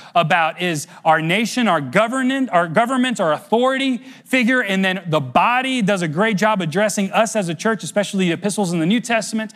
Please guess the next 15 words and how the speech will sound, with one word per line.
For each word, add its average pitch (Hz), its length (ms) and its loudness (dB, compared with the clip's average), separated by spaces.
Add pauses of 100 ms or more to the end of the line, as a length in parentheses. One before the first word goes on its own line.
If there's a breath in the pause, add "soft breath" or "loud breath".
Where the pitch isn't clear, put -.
(580 loud breath)
Most 196 300 0
importantly, 180 580 0
it 139 60 -2
addresses 139 400 -4
the - 80 -18
family. 147 540 -6 (1160 loud breath)
And 165 140 2
we 285 140 2
can't 294 280 0
have 269 280 0
division 190 720 -2 (640)
in 165 100 0
our 147 80 2
family, 160 380 0
especially 196 800 -2